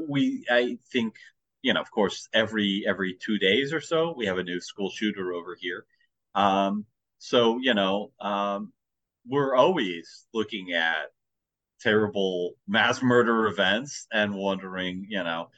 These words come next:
what was the motive? Can we ever reconstruct it if somebody's dead? Um, you know, so, uh, yeah, that kind of stuff certainly hits home and, and, and also plays into, uh,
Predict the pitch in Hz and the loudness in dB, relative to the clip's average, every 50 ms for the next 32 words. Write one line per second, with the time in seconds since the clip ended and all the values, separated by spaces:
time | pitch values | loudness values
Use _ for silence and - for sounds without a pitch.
0 | _ _ _ 107 104 107 104 98 87 87 - 85 85 104 120 120 117 117 113 110 | _ _ _ 2 2 2 2 0 -4 -6 -8 -2 2 4 4 6 6 4 2 0
1 | 107 - - 98 90 85 80 78 80 85 82 85 82 82 82 - - - - - | -2 -2 -4 -4 -4 -4 -2 -2 0 0 0 -2 -8 -14 -14 -16 -16 -16 -12 -4
2 | - 98 95 - - 107 101 87 90 - - 85 - _ _ _ - - - 92 | -2 -2 -2 -2 -2 -6 -6 -6 -8 -10 -12 -12 -12 _ _ _ -14 -4 0 2
3 | 92 95 95 92 90 - _ _ _ _ _ _ _ _ _ - 90 85 85 82 | 2 2 2 0 -4 -6 _ _ _ _ _ _ _ _ _ -10 -6 -4 -4 -4
4 | 82 85 - - 180 180 _ _ _ _ _ _ _ _ _ _ _ _ _ _ | -4 -6 -8 -12 -16 -20 _ _ _ _ _ _ _ _ _ _ _ _ _ _
5 | _ _ - 113 110 92 78 76 73 - _ _ _ _ _ _ _ _ _ _ | _ _ -4 -2 -2 -2 -2 -4 -8 -12 _ _ _ _ _ _ _ _ _ _
6 | - - - 110 101 98 98 92 92 92 90 90 92 90 90 87 87 90 90 95 | -10 -4 0 0 0 0 -2 -4 -6 -8 -8 -6 -6 -4 -4 -4 -6 -6 -8 -8
7 | 95 - - - 147 175 160 95 82 - 69 95 92 - - 113 120 123 - - | -12 -16 -12 -4 0 0 2 2 0 -2 -6 -10 -8 -2 0 0 0 0 -2 -4
8 | 131 107 95 87 - - 90 85 82 - - - _ _ _ _ _ _ _ _ | -4 -4 -4 -6 -6 -4 -4 -4 -4 -4 -8 -14 _ _ _ _ _ _ _ _
9 | _ _ _ _ - - 135 131 123 113 107 101 104 95 - - 123 120 117 110 | _ _ _ _ -10 -6 -6 -4 -2 -2 -2 -2 -2 -4 0 0 0 2 2 0
10 | 107 110 101 117 113 120 127 123 120 135 131 123 123 - 120 90 - - 113 110 | -2 -4 -4 -6 -6 -4 -4 -2 0 2 2 2 0 -2 -4 -6 -4 -2 -2 -2
11 | 104 107 107 101 - 107 98 95 - - - - _ _ _ _ _ - 95 90 | -2 -4 -6 -8 -8 -10 -10 -10 -12 -18 -20 -20 _ _ _ _ _ 0 0 2
12 | 87 87 85 | 2 0 -2